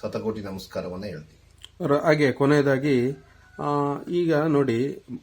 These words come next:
Speaker 2: ಆನೆ ಮತ್ತು ಮಾನವ ಸಂಘರ್ಷ ಒಂದು ಕಡೆಯಿಂದ, ಇನ್ನೊಂದು ಕಡೆಯಿಂದ ರೈತರ ಬೆಳೆ ನಾಶ, ಆ, ಈ ಒಂದು, ಆ, ಕಾಡು ಪ್ರಾಣಿಗಳಿಂದ. ಇದಕ್ಕೆ ಒಂದು ಶಾಶ್ವತವಾಗಿ ಒಂದು ಪರಿಹಾರ ಕಂಡುಕೊಳ್ಳಲ್ಲಿ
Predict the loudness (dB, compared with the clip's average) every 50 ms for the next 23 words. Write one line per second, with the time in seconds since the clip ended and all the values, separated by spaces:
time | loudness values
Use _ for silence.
0 | -2 2 4 6 6 6 8 6 6 4 4 4 4 4 4 4 4 4 2 2
1 | 2 2 2 2 2 2 2 2 2 2 2 2 2 0 0 0 0 -2 -4 -6
2 | -8 -12 _ _ _ _ _ _ _ _ -20 -20 -20 _ _ 0 2 4 4 4
3 | 4 4 4 4 4 4 4 4 2 2 4 4 4 4 4 2 0 0 0 2
4 | 4 4 6 6 6 4 4 2 0 0 2 4 4 4 2 2 2 0 0 -2
5 | -2 -2 -2 -2 -4 -4 -6 -4 -2 0 0 2 2 2 2 2 2 0 0 -2
6 | -2 -2 -2 -2 -2 -4 -6 -10 -6 -4 -2 0 0 0 -2 -2 -4 -4 -6 -4
7 | -4 -2 -2 0 0 0 0 0 0 0 -2 -2 -4 -4 -4 -6 -8 -8 -10 -14
8 | -18 -20 -20 -20 -20 -20 -8 -4 -2 -2 2 4 4 6 6 4 4 4 4 6
9 | 6 4 4 0 0 4 4 4 6 6 4 4 2 2 2 2 4 4 4 6
10 | 6 6 4 4 2 2 0 0 0 0 0 0 2 0 0 -2 -4 -6 -6 -10
11 | -18